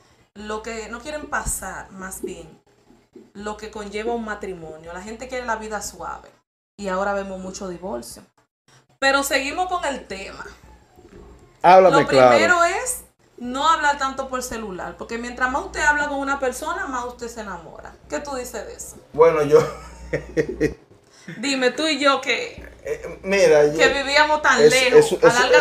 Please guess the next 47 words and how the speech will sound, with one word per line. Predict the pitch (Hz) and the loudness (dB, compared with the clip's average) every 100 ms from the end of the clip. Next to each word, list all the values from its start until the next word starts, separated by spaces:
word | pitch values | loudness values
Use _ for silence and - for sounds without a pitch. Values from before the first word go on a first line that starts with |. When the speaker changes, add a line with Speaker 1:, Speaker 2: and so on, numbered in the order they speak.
| - | 2
Speaker 2:
eh, | |
Speaker 1:
distancia | - - 220 214 208 214 | -4 -2 -2 -2 -6 -8
el | 214 | -8
uno | 226 | -8
Speaker 2:
eh, | 240 | -6
Speaker 1:
del | 202 | -6
otro. | 180 175 - 139 | -8 -10 -12 -4
Speaker 2:
mira, | 151 151 147 | 2 6 6
es | 151 | 4
un | 180 170 | -2 -2
tema | 170 175 170 | -2 0 2
delicado, | 165 160 - 135 127 123 123 | 2 0 -2 2 4 4 0
¿por | 113 151 | 2 2
qué? | 143 120 - - _ - - | 2 -8 -10 -18 _ -12 -2
Porque | 135 117 139 | -2 0 -2
en | |
realidad | 135 131 131 143 | -2 -2 0 0
es | 143 - | 0 -2
cierto. | 127 131 110 87 87 - _ _ - _ _ | -8 -6 -6 -10 -16 -18 _ _ -20 _ _
Y | 117 | -10
es | 123 139 | -4 -2
verdad | 165 165 | 0 2
que | 151 | 2
tú | 139 135 | 0 -2
tienes | 151 151 | -2 0
que | 151 | 0
conocer | 151 143 - 151 147 | 0 -2 -2 0 0
a | 120 | -4
tu | 95 | -8
pareja. | 110 95 92 - _ _ _ _ _ _ _ _ _ | -10 -8 -10 -14 _ _ _ _ _ _ _ _ _
Pero | 156 160 156 | 4 4 4
cuando | 151 143 139 | 2 2 -2
tú | 139 | -2
estás | 147 170 - - | -2 -2 -6 -8
esperando | 147 - - 147 147 - 147 | -10 -8 -4 -2 0 -4 -4
la | 135 | -4
dirección | 123 117 - 143 | -4 -10 -12 -10
de | 151 127 | -8 -8
Dios, | 104 98 - _ _ _ _ - | -10 -16 -20 _ _ _ _ -6
es | 143 | -4
bueno | 151 165 156 | 0 -2 0
que | 135 | -2
tú | - 143 | -4 -6
no | 147 | -8
te | 147 | -8
ligues | 139 139 151 151 - _ _ | -8 -8 -8 -8 -10 _ _
tanto. | 147 139 117 98 | -4 -4 -10 -16